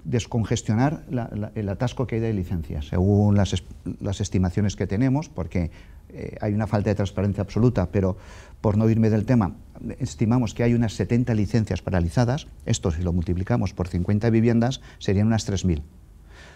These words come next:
El ayuntamiento, solo en la zona de Malilla y de Grau, tiene unos cincuenta solares que podría dar a umsa, que si eso se construyera, ah, meteríamos al mercado otras tres mil. Estamos hablando ya de seis mil viviendas que podrían incorporarse al mercado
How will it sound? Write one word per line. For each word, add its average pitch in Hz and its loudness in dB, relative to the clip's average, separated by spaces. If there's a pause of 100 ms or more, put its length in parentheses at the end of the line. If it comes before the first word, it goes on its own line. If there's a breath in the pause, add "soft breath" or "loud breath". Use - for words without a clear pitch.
(300 loud breath)
El 104 -4
ayuntamiento, 101 -2
solo 135 0
en 117 2
la 101 0
zona 117 2
de 104 0
Malilla 107 2
y 98 0
de 98 0
Grau, 107 0 (260 loud breath)
tiene 123 2
unos 104 -4
cincuenta 107 -4
solares 117 -2
que 107 -4
podría 98 0
dar 107 2
a 90 2
umsa, 131 0 (880)
que 85 -2
si 90 -2
eso 92 2
se 107 0
construyera, 113 4 (340 loud breath)
ah, 104 -6
meteríamos 104 -2
al 107 0
mercado 110 0
otras 104 -6
tres 87 -4
mil. 87 0 (100)
Estamos 120 2
hablando 131 6
ya 135 6
de 120 4
seis 98 2
mil 151 6
viviendas 135 6 (200 loud breath)
que 113 4
podrían 117 4
incorporarse 110 0
al 101 0
mercado 110 -2